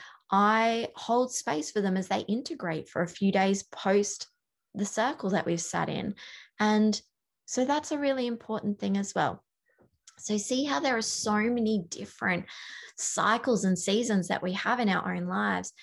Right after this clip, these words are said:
and honoring those by allowing space for each of the different seasons or cycles that we're in, acknowledging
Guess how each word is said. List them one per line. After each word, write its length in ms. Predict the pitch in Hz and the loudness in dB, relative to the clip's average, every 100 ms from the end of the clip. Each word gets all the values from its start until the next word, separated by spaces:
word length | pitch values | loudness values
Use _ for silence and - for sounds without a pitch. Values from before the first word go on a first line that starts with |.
| - - - | -20 -14 -2
and 160 | 214 - | -2 2
honoring 500 | 196 233 311 285 208 | 2 4 4 4 4
those 460 | 175 165 165 196 - - | 4 2 0 -4 -8 -2
by 140 | 226 | 0
allowing 580 | 262 247 226 208 208 202 | 2 2 2 4 4 2
space 1040 | - - - 175 165 170 190 - - - _ _ _ _ _ _ _ | 0 -8 -6 -2 -2 -4 -8 -12 -12 -16 _ _ _ _ _ _ _
for 140 | - - | -4 -2
each 300 | 190 190 190 | 2 2 2
of 100 | 226 | 0
the 80 | 233 | 0
different 640 | 226 208 - 185 185 180 - - _ | 0 0 0 0 2 0 -6 -20 _
seasons 600 | - - 196 190 202 196 | -12 0 4 4 4 2
or 60 | 185 | 0
cycles 480 | - 170 165 185 170 | -2 -2 -2 -6 -6
that 180 | 180 - | -6 -4
we're 160 | 175 | -2
in, 320 | 165 165 196 - - - - _ _ _ _ | -2 -4 -6 -10 -18 -20 -20 _ _ _ _
acknowledging 1120 | 214 185 214 202 196 220 208 170 165 175 208 | 0 4 6 6 6 4 2 2 -2 -2 -6